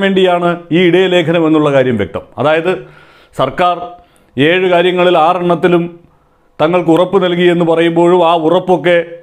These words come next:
സർക്കാർ പറയുന്നത് മാത്രമാണ്, ഞങ്ങൾക്ക് ആ ഉറപ്പൊന്നും കിട്ടിയിട്ടില്ല എന്ന് പറഞ്ഞു വയ്ക്കുന്നത് അതുകൊണ്ടാണ്. ഇനിയും വേണ്ടി വന്നാൽ സമരം ചെയ്യുമെന്ന് പറയുന്നത് അതുകൊണ്ടാണ്.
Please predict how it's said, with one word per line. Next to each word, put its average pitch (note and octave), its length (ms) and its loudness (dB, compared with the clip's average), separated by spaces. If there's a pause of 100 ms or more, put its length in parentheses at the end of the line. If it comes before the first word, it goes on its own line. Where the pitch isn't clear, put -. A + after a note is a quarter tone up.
സർക്കാർ C#3+ 380 -2 (100)
പറയുന്നത് G3+ 440 0
മാത്രമാണ്, E3 460 0 (200)
ഞങ്ങൾക്ക് E3+ 400 -2
ആ - 20 2 (100)
ഉറപ്പൊന്നും D#3+ 460 0
കിട്ടിയിട്ടില്ല E3+ 520 2 (200)
എന്ന് E3+ 220 0 (400)
പറഞ്ഞു G3 340 0
വയ്ക്കുന്നത് G3+ 400 0
അതുകൊണ്ടാണ്. G3+ 460 -2 (1120)
ഇനിയും A#3 300 2
വേണ്ടി A3+ 240 0
വന്നാൽ A3 280 0
സമരം G#3+ 300 0
ചെയ്യുമെന്ന് G#3+ 380 2
പറയുന്നത് G#3 360 0
അതുകൊണ്ടാണ്. G#3 420 0